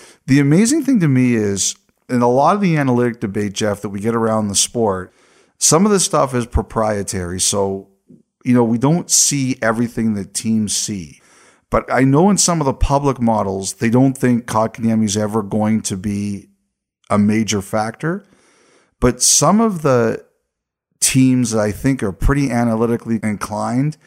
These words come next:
indicated to me that they do see something there. And one G M who I know hated what Carolina did said,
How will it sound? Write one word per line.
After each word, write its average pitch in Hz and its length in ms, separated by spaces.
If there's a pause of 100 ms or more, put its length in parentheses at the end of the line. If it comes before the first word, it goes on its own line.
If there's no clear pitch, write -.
(380)
indicated 135 600
to 107 100
me 117 140
that 104 240
they 127 200
do 127 360
see 113 300
something 104 540
there. 92 400
And 110 260
one 156 300
G 160 220
M 92 360 (380)
who 117 140
I 113 140
know 113 220
hated 143 500
what 104 240
Carolina 107 640
did 87 440 (460)
said, 104 720